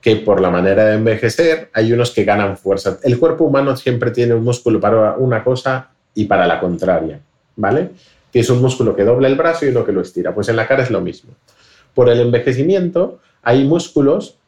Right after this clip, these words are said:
que toman más fuerza que otros. Entonces entiendo que con la dinámica esta de la gimnasia facial, pues vamos a recuperar tono en esos músculos. Sin embargo, creo que si no la orientamos bien,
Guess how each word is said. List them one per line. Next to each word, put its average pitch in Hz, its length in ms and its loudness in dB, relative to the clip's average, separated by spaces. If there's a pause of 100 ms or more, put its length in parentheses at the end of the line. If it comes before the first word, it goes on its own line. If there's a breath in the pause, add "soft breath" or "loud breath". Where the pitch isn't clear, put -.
(380)
que 135 120 2
toman 127 340 2
más 123 200 0
fuerza 107 420 0
que 87 100 0
otros. 175 400 -4
Entonces 117 380 0
entiendo 123 500 0
que 101 140 -2
con 90 560 -4
la 98 260 0
dinámica 104 800 0
esta 107 260 -6
de 92 120 -2
la 85 220 -2 (300)
gimnasia 95 480 -4
facial, 143 480 0 (240 soft breath)
pues 101 140 0
vamos 98 320 -2
a 101 40 0
recuperar - 600 -2
tono 101 240 0
en 92 80 -2
esos 73 280 -10
músculos. - 500 -20 (480 soft breath)
Sin 143 240 2
embargo, 98 560 -2 (360)
creo 131 520 2
que 95 160 -2
si 104 160 -10
no 120 420 0
la 120 140 2
orientamos 113 580 0
bien, 160 480 -2